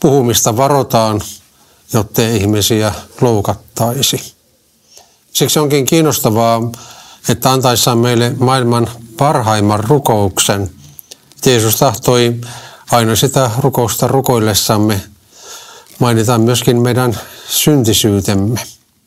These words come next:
Kaiken lisäksi tuo rukous on tarkoitettu rukoiltavaksi jopa useamma-, useasti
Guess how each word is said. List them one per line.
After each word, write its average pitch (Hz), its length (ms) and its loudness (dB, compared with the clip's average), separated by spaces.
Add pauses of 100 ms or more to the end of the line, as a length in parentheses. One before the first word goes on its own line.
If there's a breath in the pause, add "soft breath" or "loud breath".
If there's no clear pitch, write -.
(1120)
Kaiken 135 280 2
lisäksi 143 360 0
tuo 131 360 0
rukous 143 340 0
on 113 120 0
tarkoitettu 120 480 0
rukoiltavaksi 123 640 0
jopa 123 220 0
useamma-, 139 720 0
useasti 139 480 0